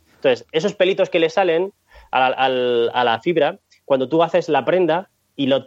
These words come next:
y la tocas, tejes la prenda y la tocas, tienes ese, ese, ese tacto algodonado, es por,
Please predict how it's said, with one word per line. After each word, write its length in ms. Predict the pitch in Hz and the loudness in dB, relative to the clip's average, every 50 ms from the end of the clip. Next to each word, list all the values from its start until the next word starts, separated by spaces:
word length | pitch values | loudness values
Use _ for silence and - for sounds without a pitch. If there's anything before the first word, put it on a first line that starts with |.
| - | -6
y 100 | - 151 | -4 0
la 140 | 135 127 123 - | 0 0 2 2
tocas, 440 | - 190 185 - 156 180 180 - _ | 0 0 2 0 -2 -2 -4 -4 _
tejes 220 | 165 151 - 160 | -4 -4 -2 -2
la 80 | 160 147 | 0 2
prenda 180 | 156 165 160 143 | 2 2 2 2
y 20 | |
la 100 | 123 113 | 0 0
tocas, 260 | 110 160 147 160 156 - | 0 0 -2 -2 -2 0
tienes 200 | 165 165 175 170 | 0 0 0 0
ese, 220 | 160 175 180 127 | 0 -2 -2 -2
ese, 300 | - 151 147 175 160 143 - | -4 -2 0 0 0 0 -4
ese 160 | 147 143 170 165 | -4 -4 -4 -2
tacto 340 | - 180 160 - _ 180 160 | 0 -2 -2 0 _ 2 2
algodonado, 500 | 156 147 151 147 147 147 160 170 160 156 | 4 4 4 2 4 2 2 2 2 2
es 100 | 170 165 | 0 -2
por, 520 | - _ 131 127 123 120 117 113 110 110 | -4 _ 0 2 2 2 2 0 0 -2